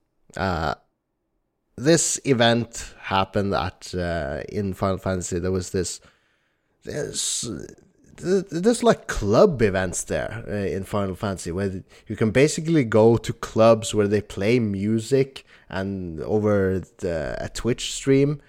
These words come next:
and you can basically go <laughs> role play a club experience in Final Fantasy or just chat with people. In there, I got a weird amount of attention from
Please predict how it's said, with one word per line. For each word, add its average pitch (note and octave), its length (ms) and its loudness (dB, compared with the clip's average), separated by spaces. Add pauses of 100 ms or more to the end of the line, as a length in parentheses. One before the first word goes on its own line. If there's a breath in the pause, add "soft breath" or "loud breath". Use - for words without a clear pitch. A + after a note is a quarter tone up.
(160 soft breath)
and G2+ 160 -4
you G#2 80 -2
can A2 180 0
basically C#3 440 2
go A#2 360 6 (600)
<laughs> - 420 0
role B2 640 6
play A2 500 2 (360 soft breath)
a - 80 -10
club B2+ 480 4
experience G#2 880 2
in A#2+ 220 -2
Final A2+ 300 2
Fantasy A#2+ 460 0
or G2 120 -2
just G2 260 -4
chat - 340 -2
with G#2 160 -2
people. - 440 -4 (1400)
In G3 180 6
there, D3 380 6 (200)
I C#3+ 100 -2
got A#3+ 140 2
a C4 80 4
weird A#3+ 500 2
amount A3+ 440 2
of - 180 -4
attention F3 760 -2
from G2+ 460 0